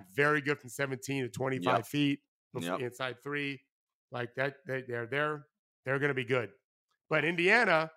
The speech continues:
Speaker 1: was right there with them the whole game,
Speaker 2: Mm-hmm.
Speaker 1: and, uh, they're with, with, with all those young players. Uh, they've got, and they'll, they'll see what they, Miles is only twenty-five.
Speaker 2: Right.
Speaker 1: They don't have to trade Miles Turner.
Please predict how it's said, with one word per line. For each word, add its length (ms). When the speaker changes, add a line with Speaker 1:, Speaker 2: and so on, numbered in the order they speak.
Speaker 1:
was 180
right 180
there 140
with 200
them 120
the 100
whole 160
game, 420
Speaker 2:
Mm-hmm. 320
Speaker 1:
and, 460
uh, 260
they're 280
with, 200
with, 200
with 100
all 320
those 240
young 200
players. 640
Uh, 300
they've 240
got, 340
and 320
they'll, 260
they'll 100
see 140
what 120
they, 60
Miles 300
is 80
only 140
twenty-five. 640
Speaker 2:
Right. 240
Speaker 1:
They 80
don't 80
have 140
to 80
trade 260
Miles 240
Turner. 300